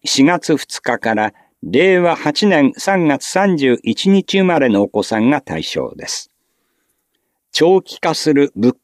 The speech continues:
価高騰の影響を強く受けている子育て世帯の生活を支援するため、十八歳までのお子さんのいる世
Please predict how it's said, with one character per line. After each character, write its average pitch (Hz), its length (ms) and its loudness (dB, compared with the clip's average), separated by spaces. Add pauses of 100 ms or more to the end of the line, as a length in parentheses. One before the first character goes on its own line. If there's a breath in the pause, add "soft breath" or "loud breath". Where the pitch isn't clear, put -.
価 180 160 -2
高 175 280 0
騰 160 280 2
の 147 120 4
影 143 280 0
響 139 320 2
を 120 80 2
強 214 360 2
く 151 220 2
受 151 180 -2
け 139 40 -4
て 123 160 0
い 113 120 0
る 104 200 0 (260 soft breath)
子 - 160 -6
育 202 340 2
て 190 140 -2
世 196 240 -2
帯 151 240 2
の 104 180 2
生 127 220 -2
活 123 320 0
を 117 100 4
支 117 220 0
援 127 140 2
す 117 180 -2
る 104 100 0
た 95 160 -4
め、 90 180 -4 (460 soft breath)
十 139 300 4
八 214 180 -2
歳 156 380 0
ま 156 160 2
で 147 100 2
の 104 160 4
お 92 80 -2
子 147 160 -2
さ 147 200 -2
ん 143 180 4
の 139 100 4
い 139 120 4
る 123 100 2
世 147 180 0